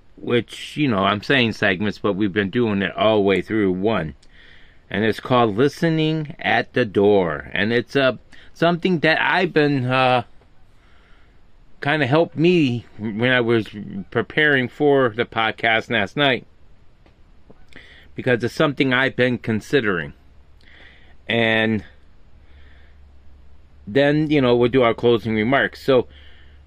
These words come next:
we got quite a bit to get to. Let me get a drink of my Gatorade here. And let's open up in prayer. Dear Heavenly Father, we ask you to be with us as we go through this podcast.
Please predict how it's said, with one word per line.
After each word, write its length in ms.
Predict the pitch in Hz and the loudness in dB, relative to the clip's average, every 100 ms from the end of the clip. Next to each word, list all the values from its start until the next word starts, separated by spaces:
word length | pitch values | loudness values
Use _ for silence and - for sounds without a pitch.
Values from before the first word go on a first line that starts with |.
| - | -18
we 120 | - 143 | -4 -2
got 220 | 147 135 | 0 -2
quite 260 | - 165 160 | 0 2 2
a 20 | |
bit 240 | 143 165 | 2 0
to 60 | 147 | -2
get 280 | 131 165 - | 0 0 2
to. 300 | 170 180 175 - - - - | 2 4 2 -6 -20 -18 -10
Let 120 | 107 | -4
me 140 | 127 | -4
get 200 | 113 143 | 0 2
a 80 | 127 | 2
drink 260 | 101 147 143 | 0 -2 -2
of 100 | 127 | -4
my 420 | 120 113 107 110 | -4 -4 -2 -2
Gatorade 520 | 101 147 147 147 147 | 2 2 4 2 2
here. 320 | 139 151 170 - - - - - - - - - - - - - - - - - - - - - 202 - - - - - - | 2 0 0 -4 -20 -20 -20 -20 -20 -20 -20 -20 -20 -20 -20 -20 -20 -20 -20 -20 -20 -20 -20 -20 -20 -20 -20 -20 -20 -20 -8
And 100 | 113 | -2
let's 200 | 113 110 | -2 0
open 260 | 131 139 131 | -2 0 -2
up 140 | 131 | 0
in 100 | 147 | -2
prayer. 380 | 131 143 117 87 - - - - _ - - - _ - - - - - | 0 0 0 -2 -8 -20 -20 -20 _ -20 -20 -20 _ -20 -20 -20 -20 0
Dear 160 | 143 | 2
Heavenly 240 | 151 156 151 | 4 4 0
Father, 400 | - 151 160 165 | 2 2 2 2
we 180 | 147 | 2
ask 300 | 147 151 - | 2 0 -2
you 60 | 160 | -2
to 60 | 156 | 0
be 200 | 135 147 | 4 4
with 180 | 127 | 4
us 160 | 120 107 | 0 0
as 180 | 120 107 | -2 0
we 140 | 120 | -2
go 220 | 113 120 | 2 2
through 180 | 113 123 | 2 -2
this 160 | 117 120 | -4 -6
podcast. 760 | - 120 123 131 131 143 - | -2 -2 -2 -2 -2 -4 -10